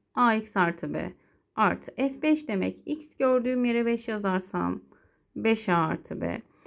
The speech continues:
F üç x gördüğüm yere üç yazdım. Üç a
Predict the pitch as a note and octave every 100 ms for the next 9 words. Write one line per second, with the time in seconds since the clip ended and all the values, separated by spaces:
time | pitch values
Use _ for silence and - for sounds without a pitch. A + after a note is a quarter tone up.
0 | - _ - C4+ D4 C#4+ - - D#4 -
1 | - D4 C4+ B3+ C4 B3 B3+ B3+ - A#3+
2 | G3+ F#3+ F#3 A3 - _ _ _ _ _
3 | _ _ _ _ _ _ _ _ _ _
4 | _ _ _ _ _ A#3+ A#3+ F#3+ D#3 -